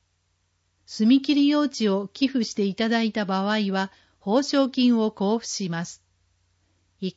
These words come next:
箇所あたり市街化区域は三万円。市街化調整区域は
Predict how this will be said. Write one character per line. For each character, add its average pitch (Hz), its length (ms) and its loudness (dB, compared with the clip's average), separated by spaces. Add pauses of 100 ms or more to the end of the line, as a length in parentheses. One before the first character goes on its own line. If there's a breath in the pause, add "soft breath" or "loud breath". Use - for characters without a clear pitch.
箇 247 140 -2
所 240 180 0
あ 233 80 0
た 196 160 -4
り 175 280 -6
市 - 180 -6
街 247 240 2
化 240 160 -4
区 240 160 -2
域 196 260 -4
は 151 240 -6
三 214 360 -2
万 190 260 -2
円。 156 280 -8 (800)
市 196 180 -4
街 247 260 4
化 220 140 -4
調 220 240 -2
整 240 280 -2
区 240 180 -4
域 196 240 -6
は 156 240 -6